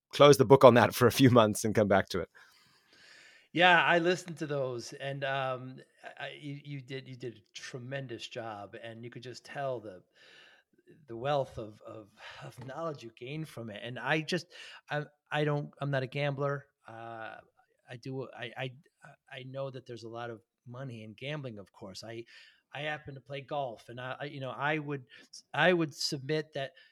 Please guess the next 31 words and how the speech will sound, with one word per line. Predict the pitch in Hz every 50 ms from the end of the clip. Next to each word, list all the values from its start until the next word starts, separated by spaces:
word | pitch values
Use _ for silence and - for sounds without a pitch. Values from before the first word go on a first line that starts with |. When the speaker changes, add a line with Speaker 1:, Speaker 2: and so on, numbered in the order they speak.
| _ _ _
Speaker 2:
you | 143 143
know, | 135 127 131
the | 127 127
majority | 127 131 117 - 156 156 160 156 147
of | 135 -
golfers | 143 143 147 151 147 - 139 127 -
aren't | - 147 147 147 139
golfers, | - 143 147 139 - - 120 113 113 104
they're | - 117 117
gamblers, | 110 127 135 131 123 113 90 - _ _ - - - _ 113
right? | 107 113 _ _ 120
Uh, | 127 - - _ _ _ _ _ _ _ _ -
um, | 143 131 131 127 127 123 123 131 135 _ -
and | 135 135 127 -
per-, | - 160 147
perhaps | 127 139 147 151 143 - -
that's | 143 - -
the | - -
same | - 143 135
way | 123 127 120
in | 123
other | 131 156 156
sports. | 143 - - 120 107 - -
And | 117 123
I |
happened | 120 127 156 170 - 175 147
to | 143
be | 139 143 135
in | 131 131
Las | 123 120 117 113
Vegas | 117 156 170 180 165 143 127 131 - -